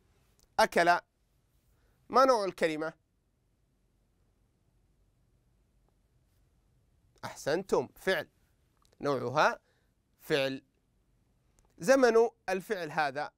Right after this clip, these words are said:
أكل، هل لا زال يأكل أم انت-، أم أنه انتهى من أكله؟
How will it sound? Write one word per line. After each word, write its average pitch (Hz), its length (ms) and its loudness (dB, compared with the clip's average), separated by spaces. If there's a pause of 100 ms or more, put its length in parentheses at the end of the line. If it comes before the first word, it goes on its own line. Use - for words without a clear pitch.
(180)
أكل، 165 360 -8 (1120)
هل 269 180 0
لا 262 100 4
زال 240 240 0
يأكل 240 520 -4 (600)
أم 214 120 0
انت-، 214 280 -6
أم 214 120 -6
أنه 226 240 -4
انتهى 208 320 -6
من 185 120 -12
أكله؟ 175 320 -10